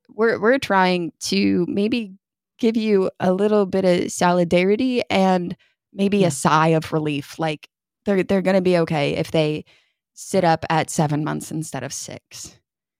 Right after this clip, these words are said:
Speaker 2: Yes.
Speaker 1: And, and this is
Speaker 2: Yeah,
Speaker 1: coming
Speaker 2: they're
Speaker 1: from someone who had a kid who was very delayed. <laughs> So
Speaker 2: Yeah. Yeah. So, uh, there, the milestones are important, and the milestones exist for a very important reason. It does help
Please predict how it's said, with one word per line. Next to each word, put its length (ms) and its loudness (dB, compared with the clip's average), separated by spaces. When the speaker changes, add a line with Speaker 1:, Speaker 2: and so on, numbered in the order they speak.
Speaker 2:
Yes. 440 -6
Speaker 1:
And, 240 2
and 140 2
this 160 0
is 100 4
Speaker 2:
Yeah, 80 4
Speaker 1:
coming 280 2
Speaker 2:
they're 240 4
Speaker 1:
from 100 -2
someone 400 0
who 140 0
had 180 2
a 40 -4
kid 240 -2
who 160 -2
was 220 -6
very 420 0
delayed. 460 -2
<laughs> 60 -20
So 160 -6
Speaker 2:
Yeah. 240 0
Yeah. 280 -2
So, 500 -2
uh, 40 -14
there, 480 -2
the 180 2
milestones 640 0
are 40 6
important, 600 -2
and 100 4
the 60 2
milestones 640 0
exist 420 -2
for 240 -2
a 60 0
very 240 2
important 420 0
reason. 480 -2
It 240 -4
does 320 0
help 400 2